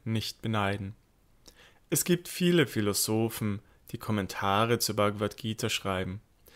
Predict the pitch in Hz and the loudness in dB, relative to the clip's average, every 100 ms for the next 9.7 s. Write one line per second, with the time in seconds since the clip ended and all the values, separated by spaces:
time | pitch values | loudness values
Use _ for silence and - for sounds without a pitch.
0 | - - - 151 165 165 - - 113 - | -20 -4 2 4 4 0 -2 -2 -2 0
1 | 123 - 104 - 98 95 104 90 104 _ | 0 2 0 -2 -2 0 -2 -4 -10 _
2 | _ _ - _ _ - 139 143 147 135 | _ _ -20 _ _ 0 6 6 6 2
3 | 120 120 135 113 95 90 - 101 95 - | 4 4 4 4 4 0 -2 -2 -2 -2
4 | 92 - 95 92 - 92 - 120 - - | -2 0 -2 -4 -6 -8 -2 -2 -2 -6
5 | 117 117 117 107 98 95 92 95 98 92 | -2 0 -2 -4 -2 -2 -2 -2 -2 -4
6 | 98 - _ - - 95 95 - 87 87 | -6 -12 _ -20 -8 -2 -2 -2 -6 -6
7 | - 107 _ _ _ _ _ _ _ _ | -8 -12 _ _ _ _ _ _ _ _
8 | _ _ - 143 143 147 147 170 175 165 | _ _ 4 8 8 6 4 6 6 4
9 | - 110 107 107 110 - - | 2 2 4 2 0 -2 -6